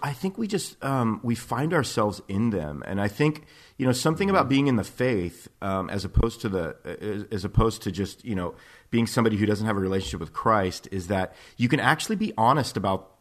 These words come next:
Speaker 1: about your regrets. You can say, "No, no, no, I do have regrets.
Speaker 2: Yeah.
Speaker 1: I do have regrets." And unlike the world that says,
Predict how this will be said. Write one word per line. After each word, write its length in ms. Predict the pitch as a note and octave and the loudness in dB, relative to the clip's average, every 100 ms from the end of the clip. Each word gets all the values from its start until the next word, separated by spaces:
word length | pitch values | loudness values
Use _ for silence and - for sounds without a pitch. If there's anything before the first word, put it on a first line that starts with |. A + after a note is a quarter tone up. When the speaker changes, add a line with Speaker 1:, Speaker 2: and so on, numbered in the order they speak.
| - | -10
Speaker 1:
about 320 | F#2+ G2 G2 | -4 0 0
your 120 | F#2+ | 0
regrets. 500 | F#2+ E2+ A2+ C#3+ - | -2 0 0 0 -4
You 60 | G#2 | -4
can 100 | G#2+ | -2
say, 180 | G2 B2 | 2 4
"No, 120 | B2 | 4
no, 120 | B2+ | 4
no, 60 | A2+ | 2
I 80 | G#2 | 0
do 260 | G#2 A2+ E3 | 0 4 4
have 200 | E3 C3 | 4 2
regrets. 340 | G#2+ G2+ G2 F#2 E2 | 2 2 2 0 -2
Speaker 2:
Yeah. 40 | - - - | -8 -20 -4
Speaker 1:
I 80 | G#2 | 4
do 100 | C#3+ | 6
have 140 | F3 | 6
regrets." 400 | D#3 A#2 G#2 - - | 6 4 4 2 -2
And 160 | A2 A#2 | 0 4
unlike 320 | B2+ D3+ D3+ | 4 6 4
the 60 | C3+ | 4
world 240 | B2+ C3+ | 4 4
that 60 | A2+ | 2
says, 180 | A#2 | -2